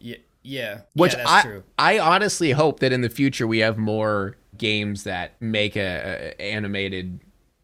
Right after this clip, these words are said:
Speaker 2: uh, show.
Speaker 1: It'd be really neat to see, like, an Apex one, maybe, like,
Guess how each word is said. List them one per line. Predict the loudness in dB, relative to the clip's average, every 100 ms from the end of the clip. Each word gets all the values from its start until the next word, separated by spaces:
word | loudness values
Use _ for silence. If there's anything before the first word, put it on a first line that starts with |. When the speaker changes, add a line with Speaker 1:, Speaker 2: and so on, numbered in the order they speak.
| _ -10
Speaker 2:
uh, | -8
show. | -6 -4 -4 -4 -10 -16 -14
Speaker 1:
It'd |
be | -12
really | -8 -6
neat | -6 -8
to | -10
see, | -10 -8
like, | -10
an | -10
Apex | -8 -8 -8 -8 -8
one, | -10 -8 -8 -8
maybe, | -6 -6 -4
like, | -6 -6 -10